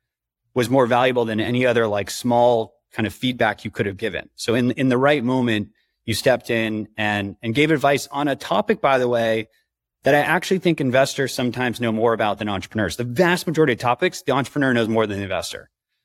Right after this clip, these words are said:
So that's, like, one. Be helpful in crux moments. Other than that, get out of the way. The second is provide frameworks and historical data. Don't give specific suggestions or operating feedback.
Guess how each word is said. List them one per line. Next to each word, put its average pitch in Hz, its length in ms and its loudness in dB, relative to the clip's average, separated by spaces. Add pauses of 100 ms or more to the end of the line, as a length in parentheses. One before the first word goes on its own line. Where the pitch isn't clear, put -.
(100)
So - 140 -4
that's, 165 220 4
like, 175 120 2
one. 120 280 -2
Be 139 120 0
helpful 185 300 2
in 175 60 0
crux - 300 -2
moments. 123 360 0
Other 117 140 -4
than 123 80 -4
that, 113 180 -2
get 120 100 -4
out 110 80 0
of 101 60 -4
the 101 80 -4
way. 80 220 -4 (340)
The 131 80 -2
second 165 380 2
is 151 120 0
provide 135 500 -2
frameworks 143 640 -2
and 123 100 -2
historical 113 540 -2
data. 104 440 0 (720)
Don't 139 480 2
give 135 260 2
specific 120 560 -4
suggestions 110 580 -2
or 120 140 0
operating 110 420 -2
feedback. 85 640 -8